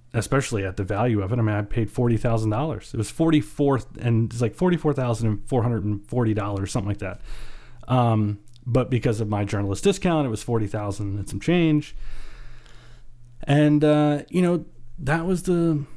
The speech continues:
I was like, "Man, but this car's great." I was like, "You'd be surprised how much it feels like a nine eleven and an M three kinda combined." Um, and, uh,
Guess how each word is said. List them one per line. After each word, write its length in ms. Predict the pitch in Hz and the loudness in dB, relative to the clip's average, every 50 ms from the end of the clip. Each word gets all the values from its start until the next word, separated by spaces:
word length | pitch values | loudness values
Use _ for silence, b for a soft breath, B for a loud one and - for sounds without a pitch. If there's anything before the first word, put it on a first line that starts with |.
| - | -6
I 80 | 147 147 | -2 -2
was 140 | 170 175 165 | 0 0 0
like, 140 | 160 147 143 | 0 0 2
"Man, 300 | 180 196 175 185 160 147 | 2 2 0 0 -2 0
but 140 | 165 170 - | 0 0 0
this 140 | 202 196 - | 0 -2 0
car's 240 | - 202 185 151 | 0 0 0 0
great." 440 | - - 156 202 285 311 - - - | 0 0 2 4 6 4 4 2 -2
I 100 | - - - | -8 -4 0
was 120 | 127 131 | 2 2
like, 100 | 151 147 | 4 4
"You'd 100 | 196 180 | 2 2
be 100 | 185 190 | 2 2
surprised 520 | 180 - 156 - 165 175 214 220 156 - | 2 2 2 2 2 2 0 -4 -6 -6
how 260 | - - - 151 143 147 | -6 -4 0 2 2 4
much 480 | 143 127 131 135 135 131 - - - - - - - - - - - - - | 4 4 2 2 0 -2 -6 -10 -12 -14 -18 -20 -20 -20 -20 -20 -20 -6 -2
it 200 | 143 147 135 - | 0 0 0 0
feels 360 | - - 160 170 170 139 117 | 0 0 2 2 2 2 0
like 100 | 120 - | 0 0
a 40 | 123 | 2
nine 180 | 117 113 120 | 2 2 4
eleven 300 | 117 113 113 113 113 117 | 4 4 2 2 2 2
and 80 | 117 113 | 2 2
an 100 | 110 107 | 2 2
M 140 | 110 107 107 | 2 0 0
three 260 | - - 156 165 151 | 0 0 0 0 0
kinda 360 | - 117 107 104 101 101 101 - - - | 0 -2 -2 0 -2 -2 -4 -6 -10 -6
combined." 500 | - 120 107 101 127 151 175 151 107 - - b b b b b b b b b b b b - | -4 -2 -2 0 0 -2 -2 -4 -6 -8 -12 b b b b b b b b b b b b -2
Um, 520 | 123 123 120 110 110 107 107 104 104 107 - - - - - - - - - - - - - - - - - - - - - - - - - - - - - - - - - - - - - - - - - - - - | 0 0 2 2 2 2 0 -2 -4 -8 -14 -20 -20 -20 -20 -20 -20 -20 -20 -20 -20 -20 -20 -20 -20 -20 -20 -20 -20 -20 -20 -8 -4 0 0 0 0 -2 -4 -6 -8 -12 -14 -14 -16 -18 -20 -18 -20 -20 -20 -10 -2 2
and, 400 | 151 143 143 139 135 135 127 127 | 2 4 4 4 4 4 4 2
uh, 280 | 127 123 123 123 120 | 2 2 2 2 2